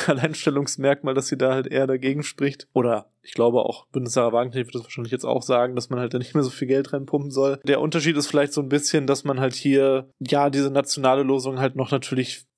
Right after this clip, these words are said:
stärker mit einbringt und das, was eigentlich eh schon der Fall ist, also dass es halt,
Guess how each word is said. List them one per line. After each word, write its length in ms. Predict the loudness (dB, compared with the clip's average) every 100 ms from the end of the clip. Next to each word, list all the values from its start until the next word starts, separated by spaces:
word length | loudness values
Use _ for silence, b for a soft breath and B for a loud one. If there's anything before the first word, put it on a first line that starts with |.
| -4
stärker 420 | 2 2 2 -4
mit 140 | -6
einbringt 680 | -2 -2 -2 -2 -2 -2 -8
und 500 | -4 -4 -4 -8 -12 -2
das, 280 | 0 0
was 100 | -4
eigentlich 300 | -6 -6 -6
eh 180 | 2 2
schon 220 | 2 0
der 100 | 2
Fall 340 | 0 2 2 4
ist, 200 | 0 0
also 180 | -2 0
dass 220 | -2 -4
es 160 | -4 -2
halt, 480 | -2 -4 -14 -14